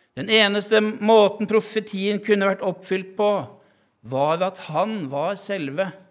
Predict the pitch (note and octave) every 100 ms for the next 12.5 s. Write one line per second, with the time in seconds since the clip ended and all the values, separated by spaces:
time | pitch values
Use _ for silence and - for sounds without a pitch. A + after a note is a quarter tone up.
0 | _ _ _ _ D#3+ D#3+ - D#3 D#3 F3+
1 | - A3+ - _ _ _ _ _ _ _
2 | _ _ _ _ _ _ _ _ E3 F#3
3 | G3 G3+ F3 F#3+ G#3 - - D3 D3 D#3
4 | G#3+ A#3+ D3+ - _ _ _ _ _ _
5 | _ _ - C3+ E3 E3 F3+ F3 F3 F3
6 | G3 F#3 F#3 D#3+ F#3+ G3+ _ _ _ _
7 | _ _ _ _ _ _ _ _ _ _
8 | _ _ _ _ _ - C#3+ F3 F#3 G3+
9 | F#3+ F3 G3+ G3+ - B2+ C3+ D3 G#3 A3+
10 | A#2+ G#2 _ _ _ _ _ _ A#2+ C3
11 | C3 E3+ B3 G3+ - G3 F#3 F3+ F3+ F3+
12 | F3+ F3 D#3+ F3